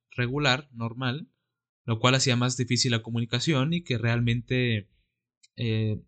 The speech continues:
se cercioraran que los jugadores cumplieran con sus rutinas, con su alimentación. Sin embargo, la buena relación que tiene Kathleen con todos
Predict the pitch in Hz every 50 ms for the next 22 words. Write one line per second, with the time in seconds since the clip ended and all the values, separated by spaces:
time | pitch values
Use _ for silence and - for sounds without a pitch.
0 | _ - - - 131 117 - 127 117 113 - 127 131 139 135 127 127 131 - 117
1 | 107 110 - - 120 113 113 117 120 123 127 131 127 123 110 - - - - 117
2 | 113 113 127 123 117 117 113 110 107 104 107 107 113 110 - 170 170 151 143 127
3 | - - 117 110 110 107 107 107 107 113 - 107 107 - 135 123 131 165 220 -
4 | _ _ _ _ _ _ _ _ _ _ _ - - 127 120 117 123 127 127 131
5 | 139 143 151 156 156 147 117 - - _ _ _ _ _ _ _ _ _ _ _
6 | _ - 123 123 120 139 151 165 160 147 120 117 110 - - 135 - 123 - -
7 | 123 123 123 123 123 120 117 113 110 - _ - _ _ - 135 127 123 120 127
8 | 120 113 110 107 110 - 127 123 127 123 123 113 113 - - _